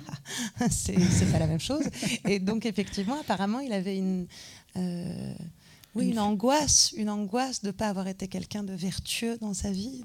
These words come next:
Speaker 1: donc à avoir envie d'écrire que des personnages qui
Speaker 2: Et ça crée des, de magnifiques personnages, parce que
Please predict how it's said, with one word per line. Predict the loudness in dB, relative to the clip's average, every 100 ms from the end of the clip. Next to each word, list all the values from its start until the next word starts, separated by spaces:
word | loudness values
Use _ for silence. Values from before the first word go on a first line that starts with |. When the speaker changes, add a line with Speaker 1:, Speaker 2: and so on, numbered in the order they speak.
| -6
Speaker 1:
donc | -2
à | -2
avoir | 0 0
envie | 0 -2 -4
d'écrire | -4 -6 -6 -8
que | -6
des | -6
personnages | -4 -4 -4 -4 -4 -4
qui | -6 -2
Speaker 2:
Et | 0
ça | 0
crée | 0 2
des, | 2 2 2
de | 2
magnifiques | 4 4 4 0 -2
personnages, | -4 0 4 4 4
parce |
que | 0